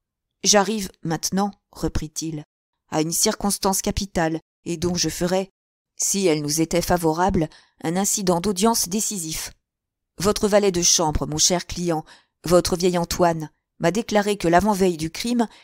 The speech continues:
il a lavé et nettoyé à fond votre fusil Kleb. » «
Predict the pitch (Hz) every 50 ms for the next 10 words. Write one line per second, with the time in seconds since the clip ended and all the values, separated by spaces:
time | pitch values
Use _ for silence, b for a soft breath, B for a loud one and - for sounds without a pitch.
0 | b b b 196 190 196 185 170 175 190 202 190 185 226 247 - - 185 180 202
1 | 208 - - 202 185 170 160 156 - - - 202 - - - 233 240 226 - 185
2 | 175 - - 175 175 - 220 202 196 202 202 - - - 196 170 160 156 156